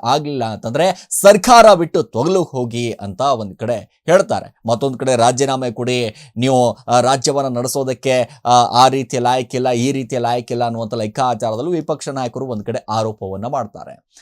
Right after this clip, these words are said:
ಅದೆಲ್ಲದರ ಮಧ್ಯೆ ಒಂದು ಕಡೆ ಜಿ ಬಿ ಎ ಆಗುತ್ತೆ. ಯಾವಾಗ ಬಿ ಬಿ ಎಂ ಪಿ, ಬಿ ಬಿ ಎಂ ಪಿ ಇಂದ ಒಂದ್ ಕಡೆ ಜಿ ಬಿ ಎ ಆಗುತ್ತಲ್ಲ,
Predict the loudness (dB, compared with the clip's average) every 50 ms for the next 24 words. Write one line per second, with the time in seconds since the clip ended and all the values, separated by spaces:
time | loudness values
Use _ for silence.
0 | _ _ -2 2 4 4 4 6 6 6 6 8 8 6 6 4 2 -2 -4 -4
1 | -4 -4 -2 -4 -6 -6 -6 -6 -4 -2 -2 -2 -2 -4 -8 _ _ _ -14 -8
2 | -6 -4 -4 -2 -2 -2 -2 0 0 -2 -4 -6 -10 -14 -16 -18 -18 -20 -20 -20
3 | _ _ _ -8 -8 -6 -4 -2 0 0 2 4 2 4 4 2 0 0 0 -2
4 | -4 -4 -6 -8 -8 -6 -4 -2 -2 -2 -2 -2 -2 0 0 0 0 -2 -2 -2
5 | -2 -2 -2 -2 -2 -2 -2 -2 -4 -6 -6 -6 -6 -4 -2 -2 0 0 2 2
6 | 4 2 2 0 -4 -6 -4 0 0